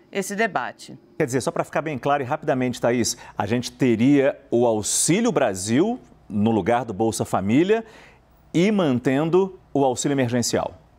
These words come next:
Speaker 1: É, esse formato, Márcio, ainda não está definido, mas uma das propostas é essa,
Speaker 2: Claro.
Speaker 1: fazer com que os dois caminhem juntos, sendo que a gente tem a previsão, é claro, de um programa permanente, mas mantém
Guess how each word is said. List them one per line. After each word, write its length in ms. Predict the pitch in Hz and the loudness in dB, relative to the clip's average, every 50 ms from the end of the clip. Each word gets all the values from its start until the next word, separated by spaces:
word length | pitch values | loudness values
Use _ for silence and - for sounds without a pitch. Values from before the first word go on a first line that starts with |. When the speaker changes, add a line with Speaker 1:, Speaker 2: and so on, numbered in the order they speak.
| _ _ _ _ - | _ _ _ _ -4
Speaker 1:
É, 160 | 277 269 190 165 | -2 -2 0 0
esse 280 | 185 247 277 277 294 | 0 -2 -2 -4 -8
formato, 640 | 254 - 240 208 175 185 190 220 226 208 202 - 180 | -6 -4 -4 -2 -2 -2 -2 -2 -4 -6 -8 -8 -8
Márcio, 340 | 180 175 170 160 156 - 214 | -4 -4 -4 -4 -6 -8 -8
ainda 240 | 196 214 233 233 226 | -6 -4 -4 -4 -2
não 160 | 226 220 233 | -2 -4 -4
está 240 | 247 240 - 233 214 | -6 -4 -4 -2 -2
definido, 580 | 208 220 220 - - 240 214 170 139 135 139 | -2 -4 -6 -6 -6 -4 -2 -2 -4 -4 -4
mas 300 | 160 175 190 202 202 - | -4 -4 -4 -4 -6 -6
uma 180 | 226 240 262 269 | -4 -4 -2 -2
das 200 | 220 220 220 220 | -2 -2 -4 -4
propostas 760 | - 233 226 214 - 202 196 202 - 330 330 - 240 214 - - | -6 -10 -10 -6 -2 0 2 2 2 0 -2 -6 -12 -12 -8 -6
é 300 | - 233 247 226 190 156 | -2 -2 0 0 0 -2
essa, 140 | 135 135 - | -4 -4 -4
Speaker 2:
Claro. 240 | - 123 113 101 92 - - - | -2 -2 -2 -2 -6 -10 -18 -6
Speaker 1:
fazer 500 | - 220 208 202 180 175 202 202 226 - | -2 -2 -2 0 -2 -2 -2 -2 -2 -4
com 200 | - 247 240 233 | -6 -6 -6 -6
que 320 | 233 - 240 233 233 - | -6 -4 -4 -4 -4 -4
os 200 | - 233 254 226 | -4 -4 -4 -2
dois 360 | 190 180 208 214 233 247 254 - | -2 0 0 0 0 0 -2 -4
caminhem 640 | - 277 262 233 226 226 226 247 254 277 294 302 | -2 -2 -2 -2 -4 -6 -6 -4 -2 -2 -2 -2
juntos, 640 | 294 240 196 226 240 226 208 180 175 - 151 131 - - - - - - | -2 -2 -2 -2 -2 -2 -2 -4 -6 -8 -8 -8 -10 -14 -20 -20 -20 -16
sendo 400 | - - 233 233 226 226 202 208 | -6 -4 -4 -2 -2 -4 -8 -8
que 140 | - - | -4 -2
a 80 | 214 185 | -2 -2
gente 320 | 180 208 208 202 - 208 | -2 -4 -6 -6 -8 -10
tem 480 | 190 - _ 214 214 226 240 277 285 285 - - - - - | -14 -8 _ -2 -2 0 0 -2 -4 -4 -8 -16 -20 -8 -6
a 120 | - 202 | -6 -6
previsão, 560 | - - 208 214 180 190 185 156 190 214 220 | -4 -6 -8 -8 -8 -8 -4 -2 -2 0 0
é 100 | 214 196 | 0 -2
claro, 500 | 190 - 196 190 196 196 190 185 175 160 - _ _ _ | -2 -2 -2 0 0 0 0 -2 -6 -10 -18 _ _ _
de 140 | 165 160 233 | -8 -6 -4
um 60 | 226 | -4
programa 500 | - - 220 196 170 185 196 185 185 180 | -2 -2 -2 -2 0 -2 -2 0 -2 -2
permanente, 760 | 185 - 185 170 180 196 208 196 190 214 240 254 - 269 254 - - - - - | -4 -4 -4 -4 -4 -4 -4 -4 -4 -4 -4 -6 -8 -12 -14 -14 -18 -20 -12 -6
mas 240 | - 262 294 302 294 | -2 -2 -2 -2 -2
mantém 720 | 285 285 311 302 269 - - 247 226 226 240 262 269 | -2 -2 0 -2 -2 -4 -4 -2 -2 0 -2 -2 -4